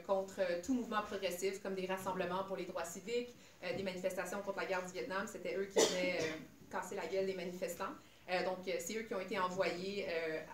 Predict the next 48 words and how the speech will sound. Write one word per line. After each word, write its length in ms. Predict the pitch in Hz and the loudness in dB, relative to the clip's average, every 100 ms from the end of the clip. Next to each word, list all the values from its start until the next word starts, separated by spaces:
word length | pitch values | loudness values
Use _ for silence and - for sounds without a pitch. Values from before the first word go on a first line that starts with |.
| - | -10
au, 100 | 196 185 | -8 -2
à 140 | 190 175 | 0 0
l'émeute 320 | 180 185 190 | 0 -2 -2
à 180 | 170 165 | -2 -2
Stonewall. 480 | - 180 170 196 302 - - - - - - - | -4 -4 -2 -2 -4 -14 -20 -20 -20 -18 -16 -6
Et, 200 | 202 208 | 0 2
euh, 60 | 180 175 180 - - - - - 202 | 4 4 2 0 -6 -14 -20 -20 -16
justement, 380 | - 196 185 208 | -6 -2 0 2
ça 120 | 185 | 0
n'a 80 | 214 | -2
pas 20 | |
pris 180 | - 208 | -2 0
longtemps 260 | 175 202 | 0 0
pour 180 | 196 190 | -2 -4
que 140 | 185 | -4
ça 180 | 180 180 | -2 0
vire 180 | 170 196 | 0 0
à 40 | 190 | 0
l'émeute 300 | 175 190 190 | 0 0 0
encore. 420 | 165 185 220 254 - - - | -2 -2 -2 -4 -10 -18 2
Donc, 300 | 196 196 - | 4 4 0
euh, 60 | 180 170 165 - | -2 -2 -4 -6
ben, 460 | 180 175 170 170 170 | 0 2 4 2 0
les 100 | 180 | -4
gens 140 | 185 202 202 - - - - | 0 2 2 0 -12 -20 -12
surno-, 420 | - 226 214 190 | -8 -4 -2 0
euh, 300 | 180 165 - | 0 0 0
dépassaient 680 | 180 202 180 175 202 202 170 - | -2 0 0 2 4 6 4 2
en 120 | 185 | 2
nombre, 260 | 185 202 196 | 4 2 2
euh, 120 | 170 | 0
les 100 | 165 | 0
policiers, 420 | 180 180 175 - 196 | -2 -6 -6 -6 -2
quand, 160 | 185 185 | -2 -2
une, 100 | 190 | -2
encore 240 | 190 190 190 | 0 0 0
une 80 | 175 | -2
fois, 280 | 202 196 - | 0 0 0
et 80 | 190 | -2
c'est 160 | 190 | -6
des, 240 | - 180 180 - - - | -10 -10 -10 -14 -18 -20
c'était 260 | - - 185 | -12 -4 -4
des 180 | 190 202 | -2 -2
attroupements 400 | 202 - 208 202 | -2 -2 -2 2
de 100 | 185 | 2
gens 220 | 190 202 | 2 0
qui 120 | - | -4
chassaient, 580 | - - 196 - 202 202 | -2 0 0 2 0 0